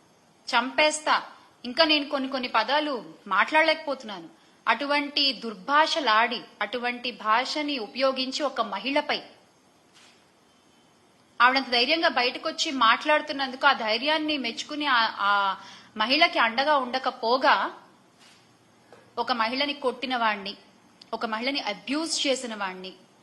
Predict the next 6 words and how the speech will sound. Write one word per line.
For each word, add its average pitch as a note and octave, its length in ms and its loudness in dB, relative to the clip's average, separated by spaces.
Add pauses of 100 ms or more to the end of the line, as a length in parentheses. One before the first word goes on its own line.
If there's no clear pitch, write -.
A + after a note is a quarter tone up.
(360)
ఒక A#3 140 0
మహిళ A#3 320 0
దగ్గర C#4 260 -4
డబ్బు G3+ 440 -4
దొబ్బేసిన B3 500 -2
వాణ్ణి F#3 360 -10